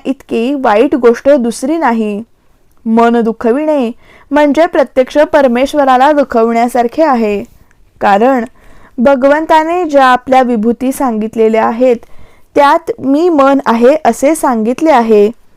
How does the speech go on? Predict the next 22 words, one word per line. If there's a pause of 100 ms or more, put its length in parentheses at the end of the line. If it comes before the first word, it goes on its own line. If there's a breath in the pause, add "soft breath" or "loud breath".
(520)
सत्याचे
व्रत (140)
चांगले
आहे
हे
खरे, (580 soft breath)
पण
सारासार
विचार
प्रत्येक
ठिकाणी
अवश्य
लागतो. (580)
एखादा
मनुष्य
जर
असे
म्हणाला (440 soft breath)
की
"मी (100)
एक
सत्य